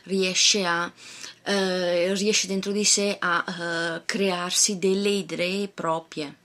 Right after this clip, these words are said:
magari simili a quelle di un altro, però proprie. Quindi io la trovo veramente un'ottima frase.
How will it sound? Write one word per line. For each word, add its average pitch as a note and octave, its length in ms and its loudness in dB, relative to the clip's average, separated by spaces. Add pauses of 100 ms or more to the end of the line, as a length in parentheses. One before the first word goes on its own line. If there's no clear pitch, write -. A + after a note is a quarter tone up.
(540)
magari G3+ 420 2
simili G3 420 4
a F#3 80 -6
quelle F#3+ 240 -2
di F3+ 60 -6
un G3+ 120 -2
altro, G3 280 2
però E3+ 400 -4
proprie. D#3+ 580 -8 (480)
Quindi A3 320 0
io A3+ 80 2
la G3 140 2
trovo F#3+ 560 -2
veramente G3 880 -4 (680)
un'ottima F#3 460 -2
frase. D3+ 580 -8